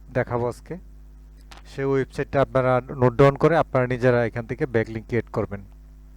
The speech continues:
তো বন্ধুরা, শুরু করার আগে বলে রাখি, আপনারা যদি আমার চ্যানেলে নতুন হয়ে থাকেন, প্লিজ চ্যানেলটাকে সাবস্ক্রাইব করুন এবং পাশে থাকা বেল আইকনটা on করে দিন, যাতে করে পরবর্তী ভিডিও আপনি সবার আগে পেয়ে যান। আর বন্ধুরা, অবশ্যই একে লাইক দিবেন, কমেন্ট করে মতামত জানাবেন।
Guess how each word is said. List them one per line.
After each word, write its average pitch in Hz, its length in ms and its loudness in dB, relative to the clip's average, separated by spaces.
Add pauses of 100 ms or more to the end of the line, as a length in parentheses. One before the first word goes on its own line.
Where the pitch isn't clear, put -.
(460)
তো 147 100 6
বন্ধুরা, 160 320 6
শুরু 160 240 6
করার 160 240 6
আগে 156 160 2
বলে 156 220 4
রাখি, 151 260 0
আপনারা 143 280 0
যদি 135 160 -2
আমার 135 200 0
চ্যানেলে 135 360 -6
নতুন 143 300 0
হয়ে 123 140 0
থাকেন, 139 300 -4
প্লিজ 143 200 -6
চ্যানেলটাকে 131 360 -6
সাবস্ক্রাইব - 480 -6
করুন 170 180 4
এবং 135 240 4
পাশে 123 220 -2
থাকা 123 200 -4
বেল 120 180 -4
আইকনটা 127 320 -2
on 131 160 2
করে 156 180 0
দিন, 190 240 -6 (380)
যাতে 127 280 2
করে 123 180 4
পরবর্তী 127 480 4
ভিডিও 123 240 2
আপনি 170 320 -4 (380)
সবার 120 340 0
আগে 117 160 -6
পেয়ে 107 200 -6
যান। 98 200 -12 (520)
আর 127 120 -2
বন্ধুরা, 151 400 6
অবশ্যই 143 280 2
একে 139 140 -4
লাইক 127 240 -6
দিবেন, 135 340 -2 (600)
কমেন্ট 127 280 -2
করে 123 120 -2
মতামত 117 380 -4
জানাবেন। 98 320 -8